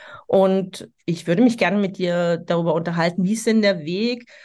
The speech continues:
von der Est-, Entstehung eines Buches? Was ist denn, jetzt hat jemand eine Idee, ich möchte gerne ein Buch schreiben, an wen wende ich mich? Er kommt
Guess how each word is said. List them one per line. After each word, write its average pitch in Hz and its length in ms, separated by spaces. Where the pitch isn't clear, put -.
von 226 140
der 208 140
Est-, - 260
Entstehung 180 840
eines 165 320
Buches? - 840
Was 170 180
ist 233 200
denn, 233 180
jetzt 226 160
hat 180 160
jemand 214 300
eine 202 80
Idee, 202 580
ich - 60
möchte 202 260
gerne 170 260
ein 165 200
Buch 233 240
schreiben, 202 580
an 165 220
wen 143 240
wende 202 240
ich 226 200
mich? 226 360
Er 170 100
kommt 156 380